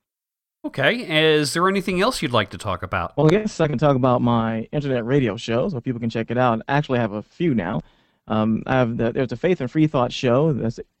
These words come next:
Speaker 2: airs every Wednesday at eight P M, and then there's the Infidel Guy show that airs every Thursday at eight. And then there's the new Debate Hour show, which airs eight P M every Friday. So the Debate Hour focuses on just debating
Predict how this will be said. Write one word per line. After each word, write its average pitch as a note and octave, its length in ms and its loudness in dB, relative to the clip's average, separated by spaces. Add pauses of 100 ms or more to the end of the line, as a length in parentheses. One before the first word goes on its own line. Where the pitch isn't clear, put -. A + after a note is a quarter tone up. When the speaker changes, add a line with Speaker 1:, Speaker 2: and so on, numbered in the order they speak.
(120)
Speaker 2:
airs C3 240 2
every B2+ 180 4
Wednesday A#2 520 2
at A2 160 0
eight B2+ 200 -4
P A#2 160 0
M, A#2 100 2
and A2+ 140 2
then A#2+ 120 0
there's A2+ 300 -2 (280)
the C#3 80 2
Infidel C#3 360 2
Guy A#2 200 2
show C3 300 2
that A2+ 120 2
airs A#2+ 280 0
every A2+ 180 -2
Thursday C#3+ 360 0
at G#2+ 160 -6
eight. C3+ 300 -6 (400)
And C#3+ 160 8
then F#3 240 8
there's C3+ 420 6
the C3 160 2
new D3+ 300 6
Debate C#3+ 380 4
Hour A#2+ 240 0
show, A#2 360 -2 (180)
which C3 280 -2
airs C3+ 600 2
eight D#3+ 140 2
P C#3+ 120 4
M C3+ 160 4
every B2+ 320 2
Friday. C#3+ 720 0 (180)
So A#2+ 160 0
the A#2 100 0
Debate C#3 320 4
Hour C3 240 4
focuses C3 520 -2
on B2 140 4
just B2 120 -4
debating C3 400 0